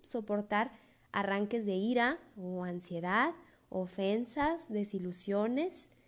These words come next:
mientras que mantenemos, pues, el buen humor y el control de nosotros mismos y la lógica. Al condicionar y disciplinar nuestra mente, pues,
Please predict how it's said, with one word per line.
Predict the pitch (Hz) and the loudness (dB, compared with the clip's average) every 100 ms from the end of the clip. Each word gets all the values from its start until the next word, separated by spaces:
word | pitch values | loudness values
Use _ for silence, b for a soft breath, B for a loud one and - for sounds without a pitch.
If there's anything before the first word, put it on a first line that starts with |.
| b b b | b b b
mientras | 202 208 196 202 | 2 2 2 -2
que | 202 196 | -2 -4
mantenemos, | 185 185 185 185 214 269 - - b b - - | -4 -4 -2 -2 -2 -4 -8 -18 b b -20 0
pues, | 349 320 | 2 4
el | 254 | 4
buen | 214 214 | 4 4
humor | 214 202 185 208 277 - | 4 6 6 4 0 -4
y | 214 | 0
el | 190 | 0
control | 196 185 180 180 175 | 0 -2 0 0 2
de | 214 | 2
nosotros | 220 208 180 - 208 208 | 0 -2 -6 -4 -4 -2
mismos | 190 185 180 190 214 330 - - | -2 0 0 0 -2 -2 -6 -8
y | 190 | -6
la | 175 165 | -4 0
lógica. | 202 269 233 185 175 - b b b | 4 4 2 -6 -8 -14 b b b
Al | - 202 202 | 0 2 0
condicionar | 196 185 180 185 175 175 | -4 -2 -2 -4 -4 -2
y | 196 | 0
disciplinar | 226 214 202 180 180 170 | 0 -2 -6 -4 -4 -2
nuestra | 196 208 190 | -2 -4 -4
mente, | 180 180 175 214 | -2 -2 -2 -4
pues, | 208 190 - | -4 -6 -8